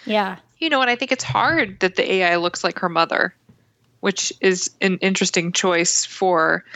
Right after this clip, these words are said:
Speaker 2: which I, i-, isn't it also in Superman's case, his A I looks like his dad?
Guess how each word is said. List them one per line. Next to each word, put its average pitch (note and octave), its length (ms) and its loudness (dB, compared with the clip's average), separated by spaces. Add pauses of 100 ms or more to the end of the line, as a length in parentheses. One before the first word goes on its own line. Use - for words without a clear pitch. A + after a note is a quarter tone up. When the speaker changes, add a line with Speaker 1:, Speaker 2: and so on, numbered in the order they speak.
(300)
Speaker 2:
which C4 180 2
I, A#3+ 240 2
i-, A3+ 240 0
isn't C4+ 280 2
it C#4 140 2
also A3+ 800 2 (120)
in G#3 180 -4
Superman's A3+ 680 0
case, A3 380 0
his G#3 200 2
A G3 200 2
I G3 160 4
looks G3 200 -2
like F#3+ 120 -2
his F#3 160 -8
dad? E3+ 420 2